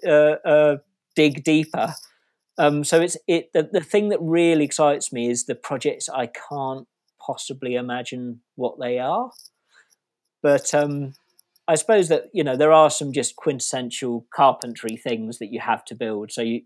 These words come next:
you, you kind of, cathedral's probably a little bit ambitious, but, um, uh, you know, a bridge is a good example. They're such, you know, a bridge is such a beautiful expression of engineering and elegance and,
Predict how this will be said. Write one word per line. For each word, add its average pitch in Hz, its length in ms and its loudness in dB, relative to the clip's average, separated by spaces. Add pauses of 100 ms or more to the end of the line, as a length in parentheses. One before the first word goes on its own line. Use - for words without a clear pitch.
you, 127 260 -4
you 127 160 -4
kind 143 220 2
of, 120 160 -4 (720)
cathedral's 160 500 2
probably 131 220 -2
a 240 60 2
little 240 200 2
bit 113 200 -4
ambitious, 117 680 -6
but, 123 300 -2
um, 127 340 0 (140)
uh, 135 340 0 (120)
you 147 100 -2
know, 131 120 2
a 135 100 4
bridge 131 500 2 (100)
is 120 140 -10
a 117 60 -10
good 113 160 -6
example. 110 580 -8
They're 120 120 -4
such, - 340 -6 (160)
you 135 100 -6
know, 117 140 -4
a 113 40 -4
bridge 131 260 -2
is 123 160 -10
such - 260 -12
a 156 60 -20 (140)
beautiful 151 640 -4
expression 123 840 -6
of 117 280 -6 (840)
engineering 123 920 0
and 120 200 -8
elegance 120 720 -2
and, 117 360 -4